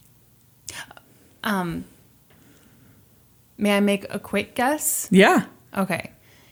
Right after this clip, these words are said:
Speaker 1: Has something to do with the transcripts. You said they were kinda muddled in the beginning? No?
Speaker 2: Nope.
Speaker 1: Okay, n-, never mind.
Speaker 2: Nope. Good guess, though.
Speaker 1: Okay.
Speaker 2: But no. So the defense appeals the ruling, or the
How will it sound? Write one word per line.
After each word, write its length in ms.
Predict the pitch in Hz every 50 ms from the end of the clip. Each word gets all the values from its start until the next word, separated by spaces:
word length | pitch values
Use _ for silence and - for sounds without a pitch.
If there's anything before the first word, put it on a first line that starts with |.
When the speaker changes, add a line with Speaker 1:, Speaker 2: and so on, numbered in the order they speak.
| - _ _ _
Speaker 1:
Has 220 | - - 185 185
something 280 | - 214 196 - 226 208
to 60 | 185
do 100 | 180 208
with 120 | 190 180 190
the 60 | 180
transcripts. 880 | - - 202 196 190 185 185 - - - - - - - - - -
You 80 | 220 196
said 240 | 180 - 202 196 190
they 80 | 196
were 100 | 185 185
kinda 200 | 180 208 208 196
muddled 500 | 190 185 190 185 185 220 247 285 311 285
in 100 | 320 294
the 60 | 294 294
beginning? 400 | 269 294 285 311 294 - - 202
No? 160 | 196 190 190
Speaker 2:
Nope. 200 | 180 185 220 170
Speaker 1:
Okay, 80 | 160 -
n-, 180 | 156 160 - -
never 160 | - 196 202
mind. 120 | 202 226 262
Speaker 2:
Nope. 220 | 294 427 - -
Good 140 | - 466 453 -
guess, 240 | - 254 - - -
though. 200 | 160 127 135 214
Speaker 1:
Okay. 280 | 214 175 165 170 - -
Speaker 2:
But 160 | - - - 180
no. 180 | 160 - - - - - - - - - _ - - - - - - - - - - - - - - - - -
So 220 | - - - 233
the 80 | 226 233
defense 580 | 220 233 226 - 302 330 294 214 185 - - -
appeals 680 | - 220 226 - - 254 208 175 147 135 196 226 214 -
the 100 | 220 202
ruling, 640 | 196 196 190 175 156 151 135 107 117 196 226 247 240 - - - - - - - _ _ _ _ _ _ -
or 120 | 175 180
the 340 | 165 160 151 151 165 - -